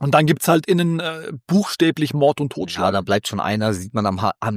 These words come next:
Speaker 2: Hals, an der Glasscheibe, an der Tür hängen, schlitzt sich
Speaker 1: Ja.
Speaker 2: den Hals auf.
Speaker 1: Ein, einer, der reinstürmt.
Speaker 2: Ja.
Speaker 1: Ja, und dann innen die Leute schlagen sich halt um, um die Waffeleisen.
Speaker 2: Ums Klopapier.
Speaker 1: Wie in der Pandemie.
Speaker 2: So.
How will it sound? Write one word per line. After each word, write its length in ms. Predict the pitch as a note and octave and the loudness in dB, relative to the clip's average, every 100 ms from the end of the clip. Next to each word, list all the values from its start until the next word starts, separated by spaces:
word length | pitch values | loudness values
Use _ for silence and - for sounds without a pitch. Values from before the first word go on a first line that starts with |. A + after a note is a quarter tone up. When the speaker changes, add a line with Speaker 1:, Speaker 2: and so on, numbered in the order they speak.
| G2 G2+ | -4 0
Speaker 2:
Hals, 300 | A#2 B2+ A2+ | 0 2 0
an 80 | |
der 80 | G#2 | 0
Glasscheibe, 520 | A#2 B2 C3+ B2 A#2 | 4 4 4 2 2
an 60 | A#2 | 2
der 120 | A2 | 0
Tür 240 | - C3+ A#2 | 0 0 2
hängen, 320 | A2+ B2 A#2 | 2 0 -2
schlitzt 320 | - A#2 - | -6 -8 -6
sich 100 | - | -2
Speaker 1:
Ja. 120 | D3+ | 2
Speaker 2:
den 80 | D3+ | 4
Hals 260 | A2 B2+ A2+ | 4 2 0
auf. 380 | G#2+ G#2+ - - | 0 0 -4 -4
Speaker 1:
Ein, 160 | D#3 F3+ | -4 -2
einer, 280 | D3+ D3+ D3 | -2 -2 0
der 220 | D3 C3+ | -2 0
reinstürmt. 840 | D3+ E3+ - - D#3+ C#3 C3 - - | 0 0 -4 0 2 2 0 -12 -4
Speaker 2:
Ja. 260 | A#2+ A#2 G#2+ - | 2 2 0 -2
Speaker 1:
Ja, 140 | D3 | 2
und 140 | E3+ E3 | 4 2
dann 100 | F#3 | 2
innen 240 | F#3+ F3+ | 2 2
die 80 | E3 | 4
Leute 300 | E3 F3 D#3+ | 4 4 0
schlagen 360 | - D#3+ F3 | 4 4 4
sich 200 | D#3 D3 D3 | 2 0 6
halt 460 | D3 D3 C#3 - - | 6 6 0 -10 -6
um, 300 | E3+ E3 F#3 | -4 -2 -4
um 140 | E3 | -4
die 100 | C#3+ | 0
Waffeleisen. 720 | D#3+ - E3+ D#3+ D3+ C#3 D#3 C#3+ | 0 2 -2 0 0 0 -4 -4
Speaker 2:
Ums 220 | A#2+ A2+ | -8 -8
Klopapier. 560 | - A2 G#2+ - G#2+ G#2 - | -4 -2 -2 -4 -2 -2 -4
Speaker 1:
Wie 220 | C#3+ C3 | -10 -4
in 60 | C3+ | -4
der 80 | |
Pandemie. 440 | B2 C3 C3 C3 B2 | 0 0 0 -4 -6
Speaker 2:
So. 300 | - - A2 | -10 -2 -2